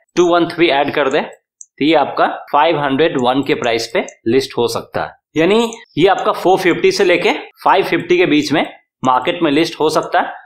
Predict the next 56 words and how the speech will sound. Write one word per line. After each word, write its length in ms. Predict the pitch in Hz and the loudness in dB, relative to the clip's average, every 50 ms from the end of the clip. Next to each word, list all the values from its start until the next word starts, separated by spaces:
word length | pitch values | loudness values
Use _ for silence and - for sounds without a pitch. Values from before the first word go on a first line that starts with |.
| _ - | _ -2
और 100 | 131 139 | -2 0
अभी 220 | 151 151 151 185 202 | 0 2 2 2 4
के 120 | 214 208 | 4 2
according 280 | - 180 175 175 180 175 | 4 4 2 2 2 2
ये 100 | 170 165 | 2 2
आपका 260 | 147 131 - - - - - - - _ _ _ - | 2 2 0 -2 -2 -2 -4 -12 -16 _ _ _ -4
fifty 380 | - 151 151 - - 170 165 165 | -2 -2 -2 0 2 2 4 4
to 160 | 196 254 330 - - - _ _ _ _ - | 4 2 2 -2 -10 -18 _ _ _ _ 0
एटी 240 | 147 170 165 208 202 | 0 0 2 2 0
परसेंट 420 | - 175 156 - 156 151 151 151 | 2 0 -2 0 0 0 -2 0
के 100 | - 170 | 0 -2
प्रीमियम 500 | 175 175 175 - - 131 131 139 143 139 | -2 -2 -6 -4 -2 0 2 2 2 0
पे 160 | 127 131 180 262 - - - _ _ - | 0 0 -2 -2 -2 -6 -16 _ _ -2
मार्केट 360 | 117 120 120 120 - 135 131 - | 0 0 0 0 0 -2 -2 -2
में 100 | 139 131 117 | -2 -2 0
लिस्ट 240 | 113 120 113 - - - | 0 -2 -2 -4 -6 -6
हो 80 | 110 104 | -6 -4
सकता 320 | - 104 - - - 95 | -4 -6 -8 -6 -8 -8
है। 100 | 85 87 - - _ - | -8 -8 -10 -12 _ -4
तो 60 | 190 170 | -2 0
ग्रे 160 | 131 165 196 | 2 2 4
मार्केट 320 | 208 202 196 185 190 220 220 - - - | 4 4 2 2 0 -2 -4 -6 -10 -4
प्रीमियम 240 | - 160 160 185 185 | -2 0 0 2 2
में 120 | 196 - - | 0 0 0
थोड़ा 180 | 151 160 165 165 | 2 2 2 2
सा 100 | 180 202 | 2 0
गिरावट 400 | 160 139 147 156 156 170 190 190 | 0 2 2 2 2 2 2 0
देखने 280 | - 185 180 151 180 196 | 2 0 0 2 0 0
को 80 | 190 190 | 0 2
जरूर 280 | 143 151 147 160 190 190 | 2 2 2 4 4 4
मिला, 200 | 185 185 185 214 247 - - - | 4 4 4 4 2 -2 -4 -4
लेकिन 200 | 151 139 196 170 | -2 -2 0 0
अभी 200 | 147 147 160 170 | 2 2 4 4
भी 100 | 185 202 | 4 4
काफी 360 | 196 165 147 147 147 190 208 | 4 4 2 2 4 2 2
ज्यादा 260 | 180 185 180 170 175 190 | 4 4 2 4 2 0
है 120 | 254 285 - - - _ - | 0 -2 -8 -12 -12 _ 2
और 200 | 143 160 156 175 | 2 2 4 2
इस 160 | 214 214 208 | 2 2 2
आईपीओ 300 | 175 180 175 185 196 196 | 2 2 2 2 2 2
से 100 | 185 196 | 2 0
हम 60 | 190 | 0
उम्मीद 280 | 175 156 160 170 175 175 | 2 2 4 2 2 2
कर 140 | 185 170 | 0 0
सकते 280 | 147 - 165 - - 165 | 0 0 -2 -2 0 -2
हैं 180 | 185 - - - - _ - | -2 -2 -4 -10 -14 _ 0
कि 80 | 151 | 2
आपका 280 | 160 147 - - - - - - - - - - | 2 2 2 2 0 -2 -2 -2 -8 -14 -8 -2
टेन 180 | - 160 175 165 | -2 0 0 2
थाउजेंड 300 | 160 147 143 143 151 147 | 2 2 2 2 0 0
के 60 | 143 147 | -2 -2
करीब 260 | - 135 139 147 139 | -2 0 0 0 0
listing 340 | 127 117 - - 135 127 123 | 0 -2 -2 -2 -2 -2 -2
गेन्स 200 | 127 127 117 110 | -2 -2 -2 -2
जरूर 280 | 110 104 110 113 110 | -2 0 0 0 0
मिलेगा। 360 | 104 101 98 92 90 82 - | 0 -2 -2 -2 -4 -4 -6